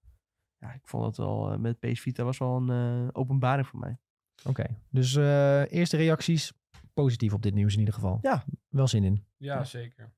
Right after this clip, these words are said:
Speaker 3: Zeker.
Speaker 1: Het kan mij, eh, niet snel genoeg komen. Kijk, eh,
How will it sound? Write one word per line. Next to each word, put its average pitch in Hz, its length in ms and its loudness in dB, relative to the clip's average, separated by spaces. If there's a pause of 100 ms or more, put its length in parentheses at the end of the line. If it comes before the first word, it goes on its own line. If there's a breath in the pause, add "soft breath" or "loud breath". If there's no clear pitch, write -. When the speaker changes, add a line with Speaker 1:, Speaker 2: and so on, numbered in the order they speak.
(240)
Speaker 3:
Zeker. 117 180 -10
Speaker 1:
Het - 120 -6
kan 117 120 -2
mij, 110 240 0
eh, 120 60 0
niet 123 160 0
snel 135 200 -2
genoeg 135 200 -2
komen. 120 300 -2
Kijk, 110 260 -4
eh, 104 300 -6